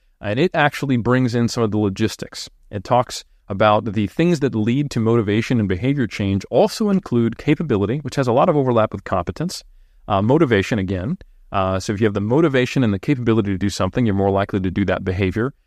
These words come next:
and also the opportunity. So now this is actually looking at, at barriers, logistical barriers to someone's ability to succeed or participate in something, uh, 'cause a lot of the times people can't engage in healthy eating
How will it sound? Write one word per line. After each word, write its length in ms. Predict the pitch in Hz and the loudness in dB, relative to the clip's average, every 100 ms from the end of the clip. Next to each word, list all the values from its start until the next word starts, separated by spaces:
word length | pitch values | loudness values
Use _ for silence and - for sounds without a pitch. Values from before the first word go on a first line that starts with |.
| _ | _
and 140 | 113 117 | -6 -2
also 340 | 143 143 143 | -2 0 -2
the 140 | 131 - | -4 -4
opportunity. 800 | 113 107 101 - 147 135 - - _ - - | -4 -2 -6 -2 0 0 -2 -10 _ -20 -14
So 180 | - | -2
now 120 | 117 117 | 2 2
this 180 | 156 | 0
is 100 | 196 | 0
actually 360 | 156 147 - 120 | 0 0 -2 -2
looking 320 | 113 - 110 | -2 -2 -6
at, 80 | 107 - | -6 -8
at 200 | 101 87 | -10 -2
barriers, 640 | 113 180 160 101 104 - | 0 4 2 0 -6 -8
logistical 540 | 107 104 165 - 202 143 | -4 2 0 0 -6 -2
barriers 500 | 135 139 104 92 95 | 2 2 2 0 -4
to 100 | 107 | -4
someone's 360 | - 107 107 95 | 0 2 0 0
ability 380 | 87 113 131 | 0 2 2
to 260 | 123 - 104 | -2 -4 -6
succeed 520 | - 95 - 147 156 | -4 -8 -4 0 0
or 120 | - | 0
participate 640 | 98 95 - - - 101 92 | -2 -2 -2 -4 -2 -2 -2
in 80 | |
something, 400 | 90 90 - 135 - - _ - - | -4 -4 -2 -2 -4 -16 _ -20 -14
uh, 60 | 92 | -6
'cause 120 | 92 | -2
a 40 | |
lot 260 | 92 104 127 | 2 4 4
of 60 | |
the 60 | 117 | 2
times 360 | - 117 110 - | 0 2 2 0
people 300 | 117 98 95 | -4 -2 -4
can't 380 | - 127 131 - - | -2 -2 -2 -8 -10
engage 440 | - 101 104 113 104 | -4 0 2 2 0
in 80 | 92 | -2
healthy 360 | 107 98 90 | -2 -4 -6
eating 440 | - 165 165 156 | -4 0 2 2